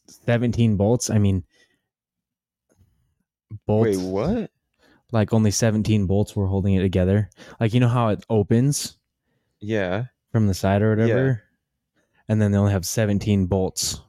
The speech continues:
Speaker 1: holding it closed.
Speaker 2: For real?
Speaker 1: Yeah.
Speaker 2: Okay, that's the whole thing. Like, they're acting like this is, like, a big, big thing, but everything that I've seen is just how much of a joke the submarine was,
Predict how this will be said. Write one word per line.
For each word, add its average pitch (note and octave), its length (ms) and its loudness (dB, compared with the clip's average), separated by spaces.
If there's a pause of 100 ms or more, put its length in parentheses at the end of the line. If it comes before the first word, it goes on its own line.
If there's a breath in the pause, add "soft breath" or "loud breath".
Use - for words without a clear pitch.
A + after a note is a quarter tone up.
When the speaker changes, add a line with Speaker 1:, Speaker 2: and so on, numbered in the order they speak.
(100)
Speaker 1:
holding G2+ 340 0
it E2 120 0
closed. G2 560 -2 (320)
Speaker 2:
For G2+ 220 -4
real? G#2+ 320 -4
Speaker 1:
Yeah. F2+ 420 0 (680)
Speaker 2:
Okay, F2+ 460 -6
that's A#2+ 180 -6
the D#3 100 -10
whole B2+ 220 -6
thing. G2+ 260 -6
Like, F#2+ 300 -6 (340 soft breath)
they're G#2+ 180 -2
acting A#2+ 280 -4
like A#2 160 -4
this A2 160 0
is, G2 60 -6
like, G2 160 -2
a G2 40 -4
big, G2 440 -2 (560)
big G#2 240 -2
thing, G2 240 -4
but F#2+ 100 -2
everything A2 380 -2
that G#2 80 -4
I've G2 160 -4
seen G2 260 -4
is F#2 300 -2 (760 loud breath)
just G2+ 240 -4
how G#2 120 -4
much G2 180 -4
of F2+ 60 -2
a F#2 60 -4
joke F2+ 280 -4
the - 80 -20
submarine E2 460 -6
was, D2+ 500 -4